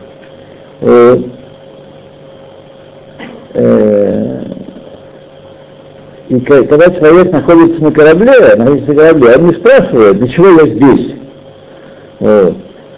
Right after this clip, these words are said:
И куда я, меня ведут, с какой целью? Вот. Тот, кто будет спрашивать такие вопросы, будет считаться, э, умалишенным, лишившимся рассудка. Вдруг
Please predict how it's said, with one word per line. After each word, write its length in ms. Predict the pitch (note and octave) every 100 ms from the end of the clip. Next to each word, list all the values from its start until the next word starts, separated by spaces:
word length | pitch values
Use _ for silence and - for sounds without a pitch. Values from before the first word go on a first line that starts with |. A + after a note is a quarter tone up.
| - - - - -
И 340 | - B2+ B2 B2
куда 280 | D3 F#3 F#3
я, 500 | E3+ D#3 D3+ C#3+ C3+
меня 260 | D3 D#3+
ведут, 540 | D3 D#3 D3+ A#2 - -
с 40 |
какой 340 | A2+ E3 E3
целью? 420 | E3 B2 G2 D#2+ - - - - - - - - - - -
Вот. 360 | - F#2 F2+ -
Тот, 160 | F3+ F3+
кто 120 | F3
будет 180 | F3+ E3+
спрашивать 280 | F#3+ F3+
такие 600 | E3+ D#3+ F3 E3 D#3+ D3+
вопросы, 460 | D3+ D3+ G#3 F#3+ F#3+
будет 240 | F3 F3+
считаться, 460 | - - F#3 F#3 F#3
э, 1000 | F#3 F3+ F3 E3+ D#3+ D#3 D#3 C3 C3+ B2+
умалишенным, 960 | D#3+ E3 F#3 F#3+ G3 C3 G2 F2 A2+
лишившимся 500 | A#2 A#2 E3+ E3 D3
рассудка. 540 | E3+ E3+ G3+ - - - - - - - - - -
Вдруг 180 | A#2+